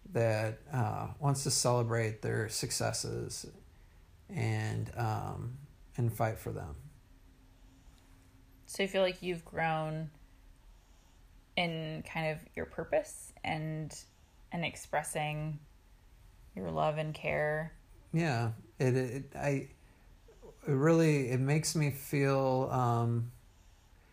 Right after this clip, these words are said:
Speaker 1: I think deep down as a man, you wanna be a hero. You wanna be a hero to your wife. You wanna be a hero to your children. And, um, as a,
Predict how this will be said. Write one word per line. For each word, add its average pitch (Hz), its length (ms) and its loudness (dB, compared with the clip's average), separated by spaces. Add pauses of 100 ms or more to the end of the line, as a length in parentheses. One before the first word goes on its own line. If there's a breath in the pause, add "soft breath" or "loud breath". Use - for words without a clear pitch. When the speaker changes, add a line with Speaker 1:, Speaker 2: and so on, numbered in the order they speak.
(160 soft breath)
Speaker 1:
I 165 100 -2
think 151 340 2 (160)
deep 135 240 2
down 123 580 2
as 131 240 0
a - 20 0
man, 123 300 2
you 120 80 2
wanna 120 160 2
be 120 160 2
a 120 40 2
hero. 120 640 2 (680 soft breath)
You 143 60 0
wanna 120 120 4
be 120 140 4
a 113 40 2
hero 117 300 4
to 123 140 -2
your 110 160 2
wife. 113 760 0 (420 soft breath)
You 160 60 -2
wanna 113 140 4
be 117 140 4
a 110 40 4
hero 117 260 4
to 113 160 -2
your 113 120 2
children. 117 680 0 (640 soft breath)
And, 113 800 2
um, 107 580 -2 (960)
as 123 240 4
a, 113 120 0